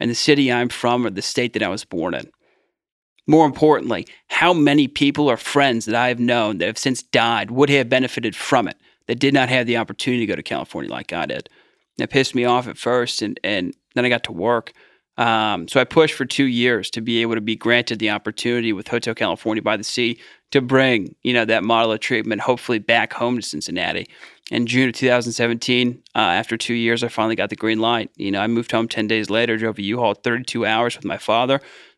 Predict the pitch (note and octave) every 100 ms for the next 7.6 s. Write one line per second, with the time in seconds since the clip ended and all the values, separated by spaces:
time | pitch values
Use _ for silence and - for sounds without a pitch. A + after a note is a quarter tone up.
0 | - A#2+ A#2+ A2+ G#2 G#2 - A#2 A2+ A#2
1 | E2+ A2 B2+ C#3+ - - - - - -
2 | C3 B2 A#2 A#2+ B2 A#2+ F#2+ - - -
3 | B2+ A#2 C3+ C3 A#2+ A#2+ - A2 B2 A#2+
4 | A2+ - _ _ - G#2 A2 G2+ G#2+ F2+
5 | D#2+ D2 - - A#2+ A#2 A#2 A#2+ A#2 A2
6 | A2 A#2 - A2+ A2+ - - G#2+ F#2+ -
7 | - A#2+ A#2+ A#2+ B2